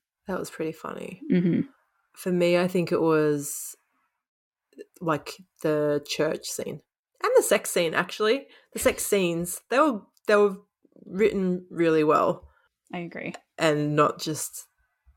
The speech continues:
Speaker 2: It wasn't
Speaker 1: Yeah.
Speaker 2: too corny. It wasn't too
Speaker 1: No.
Speaker 2: gross.
Speaker 1: Yeah, yeah,
Speaker 2: It was
Speaker 1: agreed.
Speaker 2: like
Speaker 1: It was sexy.
Speaker 2: Mm-hmm, mm-hmm.
Speaker 1: Yeah. And then
Speaker 2: Yeah.
Speaker 1: what about a low for you?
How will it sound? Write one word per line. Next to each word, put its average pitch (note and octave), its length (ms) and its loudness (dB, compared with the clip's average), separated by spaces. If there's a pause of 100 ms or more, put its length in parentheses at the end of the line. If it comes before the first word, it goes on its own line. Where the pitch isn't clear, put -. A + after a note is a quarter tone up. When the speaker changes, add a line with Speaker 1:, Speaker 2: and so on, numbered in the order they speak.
(220)
Speaker 2:
It F#3+ 60 -6
wasn't A3 280 2
Speaker 1:
Yeah. - 60 0
Speaker 2:
too D4 80 4
corny. G3+ 440 2
It F#3 120 0
wasn't F#3 240 -4
too - 100 -4
Speaker 1:
No. G3 240 4
Speaker 2:
gross. E3 640 0
Speaker 1:
Yeah, F3+ 420 4 (100)
yeah, D#3 280 0 (200)
Speaker 2:
It D#3+ 100 -12
was E3 180 0
Speaker 1:
agreed. - 20 2
Speaker 2:
like F3+ 220 0 (520)
Speaker 1:
It A#3 40 4
was C4+ 120 4
sexy. C4+ 540 -2 (240)
Speaker 2:
Mm-hmm, A#3+ 520 0
mm-hmm. G#3 120 0
Speaker 1:
Yeah. F3 240 2 (380)
And F3+ 120 -2
then F3 60 2
Speaker 2:
Yeah. E3 80 2
Speaker 1:
what D#3+ 80 2
about D#3+ 160 2
a D#3 80 2
low D#3 540 2
for - 100 -8
you? G2+ 240 -6